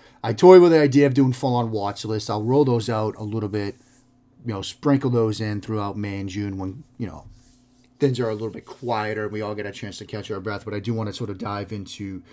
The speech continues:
this next quarterback class because it has been kind of a foundational part of the discussion this entire draft season is, "Oh, eh, the next quarterback class is gonna be better." And I'll have some thoughts on that. Also, some other housekeeping stuff.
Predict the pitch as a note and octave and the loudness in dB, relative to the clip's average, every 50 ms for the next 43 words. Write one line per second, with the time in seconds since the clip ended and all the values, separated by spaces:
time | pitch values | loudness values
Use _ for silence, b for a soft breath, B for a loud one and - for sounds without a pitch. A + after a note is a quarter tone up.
0 | b b b b b b - A2 A#2 G#2 - - A#2+ A#2 A#2 A#2 A2+ - - - | b b b b b b -10 -8 -8 -8 -6 -6 -4 -4 -4 -4 -6 -8 -12 -8
1 | A2+ G2+ F#2 F2+ F#2 F2 E2+ - - - F#2+ F2 F2 E2+ - G#2+ F#2 - G2 G2 | -8 -8 -8 -8 -12 -12 -14 -16 -16 -14 -14 -14 -14 -14 -14 -14 -12 -12 -10 -8
2 | G#2+ A2 C#3 D#3+ D3+ B2+ A#2 C3 B2 A#2+ A2+ A#2 B B B B - - B2 C3+ | -6 -4 -2 -2 -2 0 0 0 0 0 -2 -6 B B B B -14 -8 -4 -2
3 | C#3+ C3+ A2+ A2+ G#2+ F#2+ - - C#3 A#2+ A#2+ A#2 A2 A#2+ B2+ A#2+ - C3+ A2+ A2 | -2 -2 -2 -4 -6 -8 -8 -6 -4 -4 -2 -2 -2 -2 -2 -2 -2 -4 -6 -6
4 | A2 - - - B2 B2 A2+ A2 F#2+ G#2+ G2 G#2 G2+ - - A#2+ G#2+ - - G#2 | -8 -10 -6 -4 -2 -2 -2 -2 -4 -6 -10 -10 -12 -10 -8 -10 -10 -8 -10 -12
5 | F#2+ F2 G2+ G2+ - G#2+ G2 G2 F#2+ G#2 G2 F#2+ - - - A2 G2 G#2 G#2 G#2 | -12 -12 -16 -14 -12 -12 -10 -8 -8 -8 -8 -8 -10 -10 -10 -8 -8 -8 -6 -4
6 | G#3 A#3 D#4 D4+ C#4 B3 A3+ A#3 B3 A#3 A3 G#3 F3+ F3 E3+ E3+ F#3+ A#3 A3 - | -4 -4 -4 -4 -2 0 0 0 0 0 -2 0 0 0 0 0 -4 -4 -6 -10
7 | _ - - F3+ D3 C3 A2+ A2+ A2 - - A2 G#2 - A2 G#2+ A2 G#2+ G2 G#2+ | _ -6 -2 0 0 0 0 -2 -6 -6 -6 -8 -8 -10 -12 -8 -8 -8 -8 -8
8 | G#2+ G#2+ F3 F#3+ E3 G#2+ G2 G2 G#2 A2 A2 b b b b b b b b b | -8 -6 -6 -4 -4 -4 -6 -6 -8 -10 -14 b b b b b b b b b
9 | - B2 A#2 G#2+ G2 - G#2+ G2 - - F2+ F2+ F2 - F2 F2 F#2+ A2 G#2+ F#2 | -8 -6 -6 -6 -6 -8 -12 -12 -12 -12 -12 -12 -12 -14 -14 -10 -6 -6 -6 -6
10 | - - E3+ E3 - D#3+ B2+ D3 C#3 C#3+ C#3 C#3+ C3+ C#3+ C#3+ C#3 - C#3+ C#3 B2 | -4 -2 -2 0 2 0 0 2 0 0 0 2 2 2 0 0 -2 -4 -4 -4
11 | - - C#3+ B2 - - - - - - - | -2 0 -2 -2 -2 -4 -16 -20 -20 -20 -12